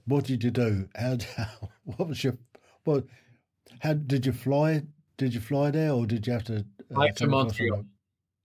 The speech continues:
Speaker 1: you flew?
Speaker 2: Took the train, four days, five nights from Montreal to Vancouver. Yeah. Came off the train, went to the immigration department. Fortunately, there was a German fella,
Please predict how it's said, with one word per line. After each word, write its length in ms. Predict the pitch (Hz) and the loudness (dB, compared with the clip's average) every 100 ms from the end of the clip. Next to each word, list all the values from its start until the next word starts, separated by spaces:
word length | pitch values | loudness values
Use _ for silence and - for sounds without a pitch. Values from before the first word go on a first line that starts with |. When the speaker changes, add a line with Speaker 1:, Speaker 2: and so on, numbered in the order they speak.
| _ _ | _ _
Speaker 1:
you 80 | 127 | -4
flew? 260 | 113 131 101 | 0 0 2
Speaker 2:
Took 280 | 92 131 - | 2 0 0
the 80 | 233 _ - | -10 _ -2
train, 480 | 135 123 110 104 98 | 2 2 2 0 -2
four 200 | - 127 | 2 4
days, 280 | 120 117 110 | 6 4 2
five 320 | 120 113 101 | 0 0 0
nights 360 | 104 107 104 - | 0 0 -2 -4
from 240 | - 104 | -2 0
Montreal 520 | 110 104 110 107 107 | 0 0 0 0 0
to 160 | 104 107 | -2 -4
Vancouver. 600 | 101 101 98 98 104 104 - _ _ _ _ _ _ | -4 -4 -4 -6 -10 -14 -18 _ _ _ _ _ _
Yeah. 160 | 101 98 - _ _ _ _ _ _ _ _ _ _ _ | -14 -14 -14 _ _ _ _ _ _ _ _ _ _ _
Came 260 | - 135 127 | 0 2 4
off 260 | 123 120 | 4 4
the 420 | - 107 104 104 104 | 2 2 2 0 -2
train, 420 | 123 123 120 120 - _ _ _ | -2 0 0 -2 -8 _ _ _
went 180 | 127 120 | -2 0
to 120 | 127 | 0
the 120 | 120 | 0
immigration 540 | 117 110 113 117 - 113 | 0 2 4 2 2 -2
department. 520 | 110 117 113 110 104 | 0 0 0 -2 -4
Fortunately, 760 | - 143 139 - 123 113 107 - - - | 0 2 2 0 0 0 -2 -6 -20 -12
there 80 | - | -4
was 160 | 113 101 | 0 0
a 60 | |
German 520 | 104 120 123 123 110 101 | 0 2 2 4 2 0
fella, 480 | - 104 101 107 | 0 0 0 -2